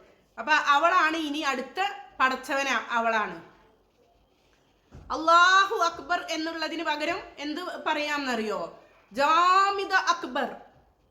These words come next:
അങ്ങനെ പറയണം. ജാമിദ അക്ബർ, ജാമിദ അക്ബർ,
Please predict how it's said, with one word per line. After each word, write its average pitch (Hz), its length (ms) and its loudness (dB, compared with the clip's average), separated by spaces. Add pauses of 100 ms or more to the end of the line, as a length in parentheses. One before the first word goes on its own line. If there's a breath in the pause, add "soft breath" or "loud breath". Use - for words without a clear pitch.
അങ്ങനെ 330 300 -2
പറയണം. 196 340 -4 (260)
ജാമിദ 370 720 2 (160)
അക്ബർ, 269 320 -2 (520)
ജാമിദ 381 1300 2 (160)
അക്ബർ, 208 260 -6